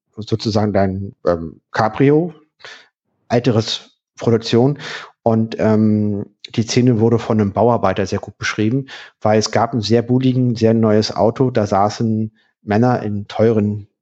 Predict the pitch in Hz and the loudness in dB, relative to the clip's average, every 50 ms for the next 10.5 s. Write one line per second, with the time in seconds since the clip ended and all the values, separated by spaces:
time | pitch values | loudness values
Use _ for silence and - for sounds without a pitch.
0 | _ _ - 107 110 113 127 127 139 143 - - - 123 123 127 131 127 160 170 | _ _ -2 2 2 4 4 2 0 -2 -4 -4 -2 0 2 0 0 -2 -4 -8
1 | 170 - - - - - - - - - _ _ - 113 110 110 110 - _ _ | -8 -10 -16 -20 -18 -18 -18 -18 -18 -20 _ _ 0 0 0 0 -2 -6 _ _
2 | _ - - 113 135 165 175 151 120 - 117 127 165 185 180 - - - - _ | _ -6 -2 -2 0 0 0 -2 0 2 2 2 2 0 -2 -6 -8 -10 -14 _
3 | _ _ _ _ _ _ - - 117 117 120 123 123 120 120 113 107 113 104 101 | _ _ _ _ _ _ -6 -4 -2 0 0 2 2 2 2 2 2 0 0 2
4 | 113 117 135 156 - - 113 104 - 110 104 120 135 147 139 120 123 107 107 117 | 2 2 2 2 0 -2 -4 -2 0 0 2 2 2 2 0 0 2 2 4 4
5 | 127 135 120 101 - 110 113 117 113 113 110 110 110 107 - - _ _ _ _ | 2 2 2 0 -2 0 2 2 2 2 2 0 -2 -4 -6 -14 _ _ _ _
6 | - - 117 117 107 110 - 113 113 110 - - - 101 110 110 107 101 101 - | -6 -2 -2 0 0 -2 -2 -2 -2 -4 -2 -2 -2 0 0 0 0 0 0 0
7 | - 131 131 131 123 110 95 104 101 104 107 107 - - 104 110 107 - - - | 2 2 2 4 4 4 4 4 4 2 2 0 2 2 2 2 0 -2 -4 -2
8 | 113 104 101 101 104 107 82 110 135 139 135 139 139 - 131 147 151 - 156 151 | 0 2 2 4 4 4 4 4 4 4 2 0 0 0 0 0 0 0 -2 -2
9 | 156 - - - 107 101 107 107 120 110 - - 127 127 123 - 127 120 117 110 | -4 -4 -4 -2 -2 0 0 0 0 0 0 0 -2 -2 0 0 0 0 0 0
10 | 110 - - - 107 110 - 131 131 127 | -4 -4 -4 -2 -2 -2 0 -2 -2 -2